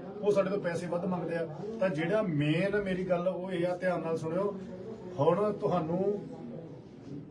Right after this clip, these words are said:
ਪੰਜਾਬ ਸਰਕਾਰ ਦੇ ਜਿਹੜੇ ਨਵੇਂ ਆਪਾਂ, ਅ,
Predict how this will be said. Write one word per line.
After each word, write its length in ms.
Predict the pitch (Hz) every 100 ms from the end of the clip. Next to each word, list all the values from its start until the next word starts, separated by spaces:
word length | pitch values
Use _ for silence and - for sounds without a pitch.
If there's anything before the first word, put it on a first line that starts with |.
| - - -
ਪੰਜਾਬ 360 | 165 160 165
ਸਰਕਾਰ 540 | 170 175 180 170 170 160
ਦੇ 200 | 175 165
ਜਿਹੜੇ 320 | 160 175 185
ਨਵੇਂ 420 | 147 143 160 170
ਆਪਾਂ, 520 | 160 - 160 160 156
ਅ, 1160 | - - - - - - - - 135 151 160 151